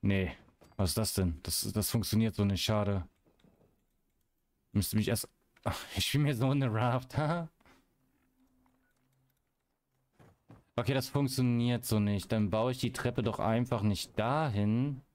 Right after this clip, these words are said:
Blockhütte. Ja. Meine ganze Ausrüstung ist weg. Warum bin ich nackt? Ich hab, oh Gott. Egal. Ähm.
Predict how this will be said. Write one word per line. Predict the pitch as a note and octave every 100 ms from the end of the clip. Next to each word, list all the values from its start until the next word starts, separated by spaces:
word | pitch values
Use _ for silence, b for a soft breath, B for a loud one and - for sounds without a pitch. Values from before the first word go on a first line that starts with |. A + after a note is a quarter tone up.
| _ _ _ _ _ _ _
Blockhütte. | A2+ F2+ G#2 G2+ - F#2+ G#2 G2+ - _ _ -
Ja. | A2 G#2 - _ _ _ _ _ _ _ _ _ _ _ _ -
Meine | G#2
ganze | B2 F3
Ausrüstung | G3 F#3 C#3+ B2+
ist | G#2+
weg. | G#2+
Warum | G#2 C3+
bin |
ich | D#3+
nackt? | G#2+ D3+ - -
Ich | -
hab, | A#2 - -
oh | G2+
Gott. | F#2 F2 - _ _ _ _ _ _ _ _ _ _ _ _ _ _ _ _ - -
Egal. | - F2 D#2 B B B
Ähm. | C3 D3 E3 E3+ E3 -